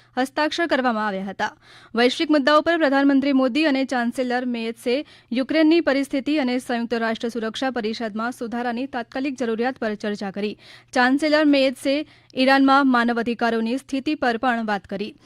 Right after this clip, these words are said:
અને શાંતિપૂર્ણ પ્રદર્શનકારીઓના રક્ષણ માટે હાકલ કરી. બંને નેતાઓએ સુરક્ષિત સપ્લાય ચેઇન અને સ્થિર આંતરરાષ્ટ્રીય વ્યવસ્થા બનાવવા માટે તેમની મજબૂત પ્રતિબદ્ધતાને પુનઃ પુષ્ટિ કરી.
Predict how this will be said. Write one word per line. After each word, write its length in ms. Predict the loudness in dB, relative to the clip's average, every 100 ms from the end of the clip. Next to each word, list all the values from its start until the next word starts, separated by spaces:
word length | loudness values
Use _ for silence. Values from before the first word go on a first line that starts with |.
| -20 -4
અને 180 | 0 0
શાંતિપૂર્ણ 600 | 2 2 2 2 4 4 4
પ્રદર્શનકારીઓના 920 | 2 0 0 -2 0 0 0 0 -2
રક્ષણ 360 | -4 -4 -4
માટે 260 | -4 -4 -6
હાકલ 360 | -6 -8 -8
કરી. 260 | -6 -8 -6
બંને 220 | -6 -4
નેતાઓએ 520 | -4 -6 -4 -2 0 -2
સુરક્ષિત 500 | -2 -4 -4 -6 -6
સપ્લાય 380 | -8 -4 -2 -2
ચેઇન 280 | -2 0 0 -2 -16 -4
અને 200 | -2 -2
સ્થિર 260 | 0 2 2
આંતરરાષ્ટ્રીય 560 | 2 2 2 0 -2
વ્યવસ્થા 420 | 0 0 -2 -2
બનાવવા 320 | -2 -2 -2 -4
માટે 320 | -4 -6 -4
તેમની 280 | -4 -4 -4
મજબૂત 460 | -6 -4 -4 -4
પ્રતિબદ્ધતાને 720 | -4 -6 -6 -6 -4 -2 -4
પુનઃ 340 | -4 -2 -2 -2
પુષ્ટિ 320 | -8 -8 -10
કરી. 300 | -6 -6